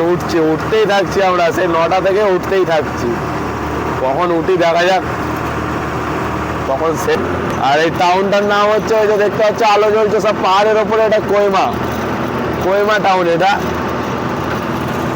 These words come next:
আর এই আমরা এখন এই পাহাড়ের রাস্তা, এইদিকে পুরো একদম গর্ত, এইদিকে পুরো গর্ত, এই সাইডে পুরো গর্ত, বাঁ দিকটা পুরো গর্ত।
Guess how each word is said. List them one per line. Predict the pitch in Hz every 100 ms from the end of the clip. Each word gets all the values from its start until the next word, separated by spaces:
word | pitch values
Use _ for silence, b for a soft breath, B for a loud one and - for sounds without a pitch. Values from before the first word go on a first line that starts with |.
| - - - - 160
আর | 139 151
এই | 151
আমরা | 156 160 156
এখন | 160 165
এই | 160 151
পাহাড়ের | 147 160 170 160
রাস্তা, | 165 - 185 180
এইদিকে | 180 190 214
পুরো | 214 220
একদম | 226 202
গর্ত, | 202 208 - 196
এইদিকে | 185 185 202
পুরো | 202 202 175
গর্ত, | 202 131 120 113 - - - - - - - - 143
এই | 160
সাইডে | 185 190 202 170
পুরো | 202 180
গর্ত, | 185 - 175 156
বাঁ | 170
দিকটা | 175 160 202 185
পুরো | 196 180
গর্ত। | 170 139